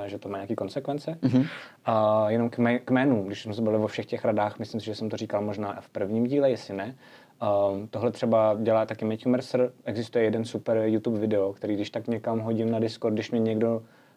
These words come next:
Speaker 2: Nebo
Speaker 1: když mi
Speaker 2: jestli
Speaker 1: dáte
Speaker 2: někdo ho
Speaker 1: P M ku,
Speaker 2: najdete.
Speaker 1: nebo ho najdete. Ale je to jako v Game Master, on má nějaké jako G M, Games, nějaký rady. Game, Game Master
Speaker 2: Game Master
Speaker 1: Tips.
Speaker 2: Tips,
Speaker 1: Jo.
Speaker 2: jo, jo, jo.
Speaker 1: Je tam jeden díl,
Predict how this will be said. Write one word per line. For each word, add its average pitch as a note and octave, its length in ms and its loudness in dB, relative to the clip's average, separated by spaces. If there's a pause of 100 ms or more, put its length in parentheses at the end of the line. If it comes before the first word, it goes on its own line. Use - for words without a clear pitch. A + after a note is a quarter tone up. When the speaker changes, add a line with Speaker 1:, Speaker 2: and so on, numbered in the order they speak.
Speaker 2:
Nebo B2+ 160 2
Speaker 1:
když B2 120 4
mi B2 40 2
Speaker 2:
jestli A#2 80 6
Speaker 1:
dáte B2+ 120 6
Speaker 2:
někdo C3 140 6
ho C#3 60 4
Speaker 1:
P C#3 40 6
M C3+ 40 6
ku, - 20 6
Speaker 2:
najdete. B2 460 4
Speaker 1:
nebo A#2 220 2
ho B2 60 0
najdete. A2 440 0 (300)
Ale A#2 140 4
je A#2+ 60 4
to B2+ 120 2
jako B2+ 240 4
v A#2 40 0
Game A#2+ 200 4
Master, C3+ 520 0
on A#2 180 2
má A#2 160 2
nějaké A2+ 220 -2
jako A2+ 160 -2
G A2 240 2
M, A#2 280 2 (120)
Games, A2 880 -6 (300)
nějaký A2 280 -6
rady. G2 280 -2 (100)
Game, B2 300 4 (360)
Game A#2 200 -2
Master B2 300 0
Speaker 2:
Game C3 120 6
Master B2 220 2
Speaker 1:
Tips. - 80 -8
Speaker 2:
Tips, - 420 0
Speaker 1:
Jo. - 120 -2
Speaker 2:
jo, A2+ 60 4
jo, A2 340 2
jo. G#2+ 80 -4
Speaker 1:
Je A2+ 60 2
tam A#2+ 140 4
jeden D#3 320 4
díl, G#2+ 400 0